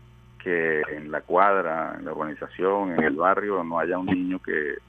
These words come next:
que no tenga alguna puerta que tocar en caso de alguna necesidad, que nosotros hagamos pasar a nuestros espacios, eh, domésticos, a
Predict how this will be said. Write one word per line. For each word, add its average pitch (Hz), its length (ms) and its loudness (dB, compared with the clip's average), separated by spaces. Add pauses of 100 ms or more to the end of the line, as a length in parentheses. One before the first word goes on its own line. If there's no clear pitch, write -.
(300)
que 87 140 -2
no 82 140 -2
tenga 87 880 0
alguna 82 360 0
puerta 95 300 0
que 92 100 -4
tocar 95 380 0
en 90 80 -4
caso 82 520 -4 (460)
de 73 520 0
alguna 73 280 -2
necesidad, 87 840 2 (360)
que 69 640 -12
nosotros 76 420 -6
hagamos 80 320 0
pasar 82 340 2
a 85 80 0
nuestros 82 380 -4
espacios, 82 600 0 (560)
eh, 80 160 -2 (320)
domésticos, 87 800 -2
a 73 340 -4